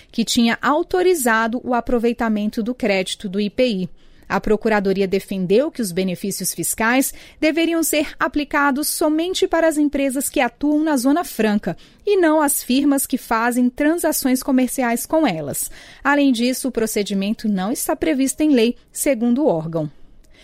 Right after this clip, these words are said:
O caso envolve o setor de refrigerantes. As empresas que se instalam na Zona Franca recebem incentivos fiscais, como redução da alíquota de I P I.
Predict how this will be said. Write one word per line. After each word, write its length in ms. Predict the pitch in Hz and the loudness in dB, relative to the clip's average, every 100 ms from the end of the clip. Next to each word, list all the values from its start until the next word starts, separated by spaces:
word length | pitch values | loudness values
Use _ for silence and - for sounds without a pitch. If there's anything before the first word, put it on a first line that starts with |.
| - - | -16 -10
O 80 | 170 | -2
caso 400 | 220 226 214 202 | 0 2 0 -2
envolve 480 | 190 214 220 220 | 0 2 2 0
o 40 | 226 | -2
setor 520 | - 214 - 277 320 | -4 -6 0 0 0
de 100 | 311 | 0
refrigerantes. 960 | 302 285 285 277 302 185 160 - 175 - - _ - | -2 0 0 2 2 0 -4 -6 -8 -10 -14 _ -6
As 240 | 214 190 | -2 -2
empresas 560 | 190 185 220 214 185 - | -2 2 2 2 0 -4
que 120 | 208 | -6
se 120 | - | -4
instalam 460 | 190 - 233 240 214 | -4 -2 -2 -2 -2
na 140 | 185 | -4
Zona 240 | 165 170 151 | -6 -8 -8
Franca 480 | - 247 269 277 - _ | -2 0 2 0 -4 _
recebem 680 | - 202 - 226 226 214 226 - | -6 -4 -2 0 0 0 0 2
incentivos 800 | 233 - 190 185 277 269 311 - | 2 2 -4 -2 -4 -2 -4 -4
fiscais, 640 | 330 - 233 156 - - - - | -4 -2 -2 -2 -4 -6 -8 -6
como 240 | 220 220 220 | 0 2 4
redução 520 | 214 196 - 233 240 | 2 -2 -4 -2 0
da 120 | 269 | 0
alíquota 500 | 247 226 - - 226 | 0 -4 -6 -4 -4
de 160 | 202 233 | -2 -4
I 40 | |
P 160 | - 269 | 0 0
I. 260 | 196 156 | 0 -4